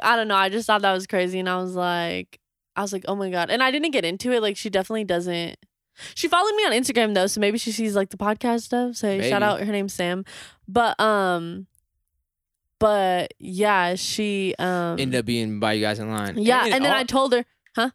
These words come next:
Speaker 2: Hey, it is cool that she pulled up solo, too. You know what I
Speaker 1: Yeah.
Speaker 2: mean? She was, like, really trying to go on rock. You know what I'm saying?
Speaker 1: Yeah.
Speaker 2: Like, I, I, I got a lot of respect for that. You know,
Speaker 1: Yeah.
Speaker 2: people are scared to go places by themselves, like, just for feeling awkward. But it's, like, cool that she could go and, like, enjoy herself like that. And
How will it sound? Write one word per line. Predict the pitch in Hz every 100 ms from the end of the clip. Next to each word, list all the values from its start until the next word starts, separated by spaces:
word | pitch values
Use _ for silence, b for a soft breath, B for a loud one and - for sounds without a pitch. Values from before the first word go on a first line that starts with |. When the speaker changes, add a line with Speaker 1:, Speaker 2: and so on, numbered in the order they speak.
| -
Speaker 2:
Hey, | 151 120 143
it | 240
is | 233
cool | - 175 170
that | 131
she | -
pulled | 143 165 156 139
up | 131
solo, | - 117 131 117 98 104
too. | - 131
You | 180
know | 180
what |
I | 156 98
Speaker 1:
Yeah. |
Speaker 2:
mean? | 127 120
She | 156
was, | 156
like, | 143
really | 123 123 120
trying | 135
to | 120
go | 110
on | 117 95
rock. | 92 107 - 131
You | 110
know | 110
what |
I'm | 185
saying? | 175
Speaker 1:
Yeah. | 98
Speaker 2:
Like, | 92 107
I, | 104 80
I, | - 101 -
I | 107 104 - -
got | 120 117
a |
lot | 110
of | 95
respect | - 107 -
for |
that. | 95 82
You | 123
know, | 185
Speaker 1:
Yeah. | 170 143 B B _
Speaker 2:
people | 180 180
are |
scared | 143 151 151
to |
go | 135 131
places | 131 117
by | 117 113
themselves, | 107 - 127 127 117
like, | 117 107 95 - _ _ _ - -
just | 143 160 - 135 123 -
for | -
feeling | 120 151 117
awkward. | - 113 147 110 78 - B B B -
But | 131 127
it's, | 131
like, | 123
cool | - 151
that | 131 117
she | 151
could | 123 98
go | 117 120 113
and, | 104
like, | 104 95 -
enjoy | 117 110 117 113
herself | 113 - 95 -
like | 92 -
that. | 95 95
And | 92